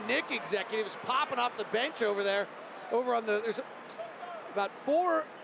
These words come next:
personnel members of every team that are in the arena on the floor. They're in the zone A, as it's called. And he was popping up, screaming and yelling. It was one of those that got LeBron all fired up the other night in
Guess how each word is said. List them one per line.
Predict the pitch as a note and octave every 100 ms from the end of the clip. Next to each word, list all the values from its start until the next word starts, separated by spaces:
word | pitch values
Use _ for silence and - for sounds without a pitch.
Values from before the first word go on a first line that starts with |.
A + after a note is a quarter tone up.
| - - - - -
personnel | C4+ C#4+ B3 B3 D4
members | C4+ A#3+ A3+ G#3
of | G3+
every | B3 B3+ A3
team | - C4+ B3+ G#3+
that | F#3
are | G3
in | A3 B3+
the | A#3+
arena | F#3 G#3+ B3 D#3+ B2 - - - - - - - -
on | G#3+ C4+ C4
the | G#3+
floor. | - C4+ B3+ F3+
They're | F#3+ A3+ A#3+
in | A#3
the | G3+ F#3+ - -
zone | - A#3+ A#3 G#3+
A, | A#3+ C4
as | G#3+
it's | E3 -
called. | F3 D#3+ D3 - - - - -
And | F3
he | D4+
was | B3+
popping | - A3+ B3+ A#3
up, | A#3+
screaming | - - B3 B3+
and | A3
yelling. | A#3 C4+ G3+
It | C#3+
was | F3
one | A3 C4
of |
those | A3+ C#4 C4+
that | G3
got | G#3 A3
LeBron | F#3+ F#3+ C4+ C4+
all | F#3+
fired | - G#3 G3+ G3
up | G3
the | G3+
other | G3 G3
night | A3
in | A3